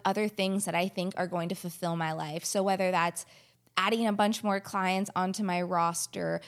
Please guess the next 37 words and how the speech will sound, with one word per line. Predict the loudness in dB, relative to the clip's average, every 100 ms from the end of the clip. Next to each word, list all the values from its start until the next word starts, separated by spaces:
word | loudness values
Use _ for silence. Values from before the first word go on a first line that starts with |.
| -14 _ _
filling | 2 4 4 2
my | 2 2
time | -2 -2 2 4 4
with | 2 2 0
scrolling | -2 -4 -2 2 2 2 2
on | 2
Instagram | 2 0 0 0 2 2
to | 0 -2
get | 0 2 4 2
inspiration | 0 -2 -2 -2 0 2 2 2 0
for | 0 -2
something | 0 -2 -2 -4
to |
post, | -4 0 2 2 0 -4 -8 -20 -14
trying | 2 4 4
to | 2
learn | 2 2 2 4 4
more | 6 6 6 6 4
about | 4 6 6 6
my, | 4 4 4 2 -2 -6
the, | 0 0 0
the | -2
career | -4 -2 0 2
that | 2 2
I'm | 2 0 2
working | 2 0 -2 -4
towards | -2 0 0 0
or | 0
I'm | 0 0
already | -2 0 0 -2
in. | -4 -4 -2 -2 -4 -6 -14 -20 _ _ 0
And | 4 6 6
I | 2
fill | 0 -2 0 0 0
all | 2 2
my | 4 2
pockets | 0 0 2 2 -2 -2 -6